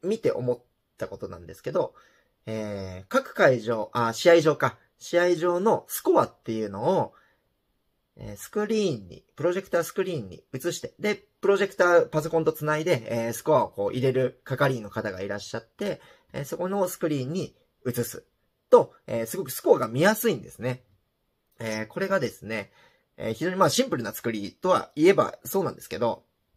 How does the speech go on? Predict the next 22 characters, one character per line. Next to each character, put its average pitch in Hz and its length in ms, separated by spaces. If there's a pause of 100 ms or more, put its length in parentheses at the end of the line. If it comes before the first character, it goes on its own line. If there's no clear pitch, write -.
(360)
あ 120 120
の 113 480 (840)
ー、 143 140
ど 156 140
こ 139 100
の 120 100
試 117 160
合 117 120
場 113 180
で 117 80
今 113 160
何、 131 400
ど 131 160
こ 131 100
対 104 220
ど 123 100
こ 110 100
が 92 100
や 62 80
っ - 40
て - 140
て - 220